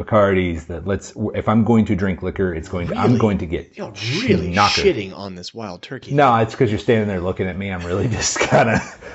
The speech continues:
Speaker 1: throwing that one back at you. Um, but it was like, it was one of those turning points. Like,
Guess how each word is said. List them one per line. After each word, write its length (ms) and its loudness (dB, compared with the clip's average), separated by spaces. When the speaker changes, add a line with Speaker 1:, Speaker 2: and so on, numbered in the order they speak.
Speaker 1:
throwing 300 4
that 180 0
one 120 0
back 280 4
at 260 2
you. 240 -2
Um, 600 0
but 380 2
it 140 0
was 400 0
like, 320 0
it 80 2
was 120 4
one 120 0
of 40 4
those 120 0
turning 200 -2
points. 220 0
Like, 300 0